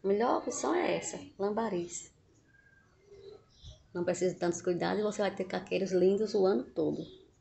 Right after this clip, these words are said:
de inverno a verão. Tchau, tchau, gente. Até o próximo vídeo com mais novidades pra vocês.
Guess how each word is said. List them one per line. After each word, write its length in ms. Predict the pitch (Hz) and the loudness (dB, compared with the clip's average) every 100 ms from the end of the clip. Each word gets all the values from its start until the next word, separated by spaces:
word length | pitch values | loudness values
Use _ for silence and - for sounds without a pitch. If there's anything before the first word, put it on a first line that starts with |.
| _ | _
de 80 | 185 | 2
inverno 440 | 185 165 190 233 | 4 4 4 4
a 40 | 240 | 4
verão. 460 | 240 233 151 135 - - - - _ _ _ _ _ _ _ _ - | 2 2 0 -2 -6 -20 -20 -20 _ _ _ _ _ _ _ _ -4
Tchau, 160 | 180 | -2
tchau, 320 | 190 190 196 | -2 -2 0
gente. 240 | 190 175 175 | 2 0 0
Até 160 | 160 | -2
o 60 | 175 | -6
próximo 460 | - 175 170 180 175 | -4 -6 -4 -4 0
vídeo 440 | 170 170 180 202 - _ - - | 0 2 -2 -4 -6 _ -20 -18
com 80 | - | -4
mais 200 | 170 170 | 0 0
novidades 500 | 170 170 175 170 160 | -2 -2 -2 0 -2
pra 140 | - 165 | -2 -2
vocês. 600 | 190 - - - - | -2 -4 -6 -8 -12